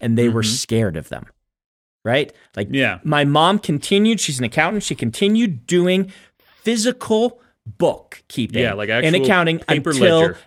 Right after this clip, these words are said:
Speaker 1: they came to her and said, "It's your job, or, you know, you either leave or you move to computers." And she
Speaker 2: Mm-hmm.
Speaker 1: went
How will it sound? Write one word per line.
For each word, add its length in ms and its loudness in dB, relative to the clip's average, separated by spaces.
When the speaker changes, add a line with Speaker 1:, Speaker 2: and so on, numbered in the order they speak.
Speaker 1:
they 360 2
came 360 2
to 100 4
her 200 6
and 220 -2
said, 440 0
"It's 240 -2
your 140 -2
job, 560 0
or, 800 6
you 100 0
know, 80 2
you 200 0
either 200 2
leave 340 2
or 140 0
you 140 0
move 220 2
to 60 -8
computers." 540 -6
And 140 -2
she 140 -2
Speaker 2:
Mm-hmm. 100 -2
Speaker 1:
went 220 0